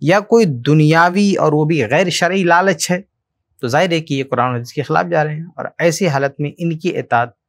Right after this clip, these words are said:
नहीं करनी है, बल्कि आप वहाँ पे रिश्ता कर सकते हैं। लेकिन अगर मामला ऐसा ना हो, यानी आपके वालिद साहब के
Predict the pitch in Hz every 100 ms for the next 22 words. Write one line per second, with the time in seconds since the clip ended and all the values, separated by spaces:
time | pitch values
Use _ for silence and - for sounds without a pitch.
0 | _ 131 160 151 117 113 131 175 _ _
1 | _ - 175 - - 156 165 - - 160
2 | 113 123 156 120 - 151 - 92 - _
3 | - 196 _ _ _ _ _ - _ 156
4 | 254 254 247 226 214 233 233 185 185 208
5 | 180 101 104 _ _ _ _ _ _ _
6 | 143 170 190 180 208 - 208 175 185 196
7 | 196 190 - _ 202